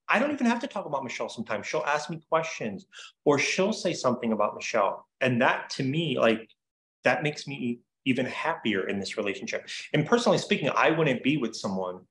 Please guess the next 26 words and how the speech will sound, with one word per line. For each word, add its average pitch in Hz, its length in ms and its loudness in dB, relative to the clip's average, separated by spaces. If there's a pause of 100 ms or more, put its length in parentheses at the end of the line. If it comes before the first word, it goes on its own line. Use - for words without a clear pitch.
(440)
who 120 220 6
was 107 180 2
jealous 107 760 0
of 98 400 2
my 104 140 -2
dead 98 240 0
wife 95 400 0 (200)
or 107 200 -2
who 107 80 -2
wouldn't 104 340 0
let - 140 0
me 104 80 -10
talk 101 280 -2
about - 260 -6
her. - 160 -10 (280)
But - 140 4
the 127 80 4
beauty 156 480 4 (120)
in 113 380 6
her 120 180 2
opening 127 380 2
that 107 200 0
space, - 840 -4
it's - 560 -6 (320)
beyond 113 320 6
words. - 540 2